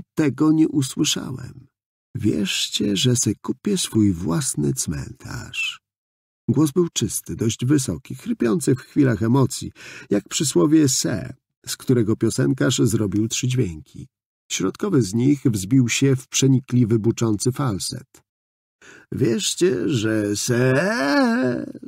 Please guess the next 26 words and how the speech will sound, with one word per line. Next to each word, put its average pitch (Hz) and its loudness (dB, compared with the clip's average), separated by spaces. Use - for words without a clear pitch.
kupię 196 2
swój 165 2
własny 135 -2
cmentarz. - -10
Wszystkich 156 0
mych 135 4
wrogów 127 -2
do 110 2
ziemi 98 0
poślę". - -6
W 120 2
zetknięciu 202 2
z 143 -2
takim 135 2
głosem 147 2
na 123 6
pewno 120 2
bym 98 -2
słuchał. - -6
Nie 180 4
dałoby 156 2
się 135 0
przecież 135 -2
robić 131 0
niczego 135 2
innego. - -2